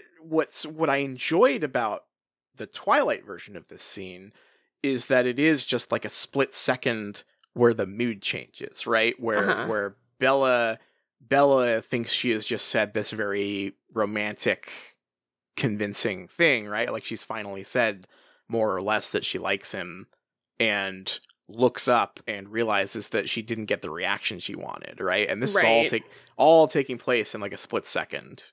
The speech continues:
Speaker 1: Um, and that, you know, th-, this is also a first-person novel, and that point is brought across fairly clearly, it, it feels like, where Ed-, Edward has a lot to say to get to his version of this, right? Like, that's,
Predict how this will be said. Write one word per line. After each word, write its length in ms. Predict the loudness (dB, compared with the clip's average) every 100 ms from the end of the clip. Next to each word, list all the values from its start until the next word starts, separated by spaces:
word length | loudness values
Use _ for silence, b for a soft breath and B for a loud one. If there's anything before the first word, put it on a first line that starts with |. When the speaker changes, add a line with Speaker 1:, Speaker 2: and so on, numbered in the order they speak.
| -8
Speaker 1:
Um, 540 | -6 -6 -8 -14 -18 b b b b _ _ _ _ -4
and 680 | 0 2 0 -2 -8 -8 -10 _ _ _ _ _ _ _
that, 360 | 0 4 4 0 _ _ _ -6
you 80 | -4
know, 160 | -4
th-, 240 | 4 4 6
this 180 | 4 4
is 100 | 2
also 340 | 2 2 -2
a 60 | -2
first-person 920 | -2 -4 -2 -4 -4 -10 -10 -16 -20 _ 0
novel, 540 | 2 2 2 -2 -2
and 200 | -4 -2
that 220 | -4 -4
point 320 | -4 -4 -4 -6
is 180 | -8
brought 360 | -6 2 4 4
across 540 | 0 2 2 0 -6 -10 _ _ _ _ _ _ _ _
fairly 560 | -16 2 4 4 0 -6 -14
clearly, 720 | 0 4 4 2 -4 -18 -20 -10
it, 120 | -10 -10 -8
it 160 | -8 -6
feels 360 | -4 -4 -4 -6
like, 300 | -6 -8 -6
where 400 | -2 0 -2 0
Ed-, 200 | 0 2 0
Edward 360 | 0 0 -4
has 140 | -4 -6
a 60 | -4
lot 320 | 2 2 2
to 120 | -4
say 400 | -2 2 2 2
to 100 | -4
get 240 | -2 -4 -4
to 80 | -2
his 280 | 0 0
version 360 | -4 -10 -10 -14
of 140 | -14 -16
this, 280 | -14 -10 -2
right? 260 | -2 -2
Like, 160 | -4 -4
that's, 260 | -6 -6